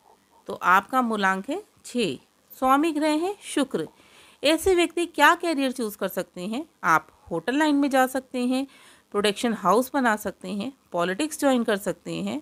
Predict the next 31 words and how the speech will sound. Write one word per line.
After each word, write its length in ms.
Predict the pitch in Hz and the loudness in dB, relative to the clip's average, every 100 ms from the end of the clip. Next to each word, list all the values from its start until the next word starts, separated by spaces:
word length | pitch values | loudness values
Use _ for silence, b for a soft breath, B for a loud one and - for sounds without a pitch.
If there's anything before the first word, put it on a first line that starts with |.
| - | -10
फिल्म 300 | _ 302 320 254 | _ -2 2 2
लाइन 240 | 202 202 | 2 2
में 140 | 202 | -2
जा 160 | 180 160 | -2 -2
सकते 360 | - - - 170 | -4 -12 -12 -10
हैं, 200 | 185 262 b b b b | -10 -12 b b b b
सीए, 500 | - - 240 226 247 | -12 -4 -2 0 -2
सीएस 480 | 269 - 226 285 302 | -4 -6 -2 -2 -2
कर 120 | 240 | -4
सकते 400 | 208 185 - 175 | -4 -6 -8 -8
हैं, 220 | 185 196 254 _ b b - | -8 -8 -10 _ b b -4
डांस, 520 | 196 190 175 196 - - | 4 6 4 0 -10 -10
मीडिया 340 | 196 202 269 | -6 -2 0
लाइन 240 | 285 247 220 | 2 0 -2
को 140 | 220 | -6
ज्वाइन 300 | 190 185 175 | -6 -6 -4
कर 120 | 170 | -6
सकते 340 | 165 170 - 160 | -6 -8 -10 -12
हैं, 260 | 170 214 214 | -8 -8 -8
ज्वेलरी 380 | 185 180 190 285 | -2 0 0 0
का 120 | 330 | 0
काम 280 | 311 247 202 | 2 2 0
कर 120 | 196 | -2
सकते 400 | 185 185 - 180 | -6 -8 -10 -8
हैं, 220 | 196 208 220 - | -6 -6 -6 -4
बहुत 340 | 196 254 262 | -2 -2 -2
अच्छे 220 | 240 262 | -2 -4
टीचर 480 | 254 170 160 262 294 | -6 -8 -6 -2 0
हो 140 | 262 | 0
सकते 380 | 247 202 - 175 | -2 -6 -10 -8
हैं 200 | 185 247 | -8 -8